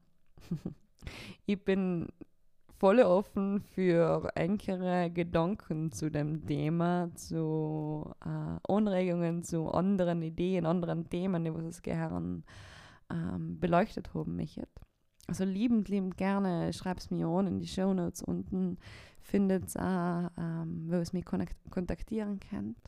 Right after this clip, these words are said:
Aber auch wenn du persönlich für die merkst, okay, Thema Sexualität ist für mich, mm, noch ein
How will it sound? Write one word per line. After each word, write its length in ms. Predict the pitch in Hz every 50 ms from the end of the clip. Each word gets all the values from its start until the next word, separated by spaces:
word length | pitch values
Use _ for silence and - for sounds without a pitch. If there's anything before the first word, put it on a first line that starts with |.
| - - - - - - - - - - _ _ _ _ _ _ _ - - - - - - - - - - -
Aber 220 | - 202 185 208 214
auch 60 | 208
wenn 140 | 220 226 226
du 100 | 233 254
persönlich 540 | - 233 208 - 220 220 220 202 196 190 -
für 240 | - - 196 196
die 340 | 185 - 202 208 202 196 185
merkst, 500 | 185 180 180 185 180 180 175 - - -
okay, 540 | 180 - - - 196 190 185 175 170 170 170
Thema 280 | - 185 185 185 175 180
Sexualität 760 | 170 185 180 - - - 185 180 180 170 - 190 196 202 196
ist 140 | - 170 -
für 220 | - - 185 185
mich, 380 | 180 185 196 190 190 196 190 185 - - - - - - - - - - - -
mm, 840 | - 175 185 175 175 175 175 190 - 185 185 175 165 175 170 170 175 - _ _ - -
noch 300 | - 190 190 175 175 175
ein 720 | - - 180 180 170 180 175 - 175 175 170 165 165 165